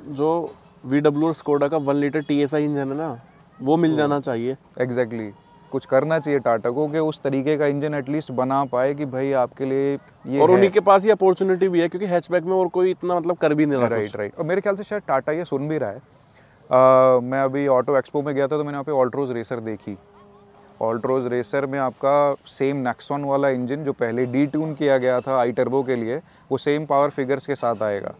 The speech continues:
Speaker 1: हम्म।
Speaker 2: अब शायद उसमें जब वो आ जाए, वो बहुत अच्छी चले, तो अगर वो हो जाता है और वो जल्दी से जल्दी आ जाती है,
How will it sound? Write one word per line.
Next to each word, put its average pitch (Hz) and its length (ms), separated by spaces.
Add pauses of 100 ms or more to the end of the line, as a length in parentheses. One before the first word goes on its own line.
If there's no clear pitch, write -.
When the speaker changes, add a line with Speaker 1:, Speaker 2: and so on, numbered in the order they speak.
Speaker 1:
हम्म। 117 340
Speaker 2:
अब 104 80
शायद 131 520
उसमें 143 380
जब 127 160
वो 127 120
आ 123 240
जाए, 123 200
वो 113 260 (200)
बहुत 110 260
अच्छी 120 260
चले, 113 240 (560)
तो 107 160
अगर 107 340 (140)
वो 117 320
हो 131 220
जाता 135 300
है 135 80
और 131 80
वो 131 100
जल्दी 123 300
से 139 120
जल्दी 123 280
आ 123 160
जाती 123 240
है, 143 320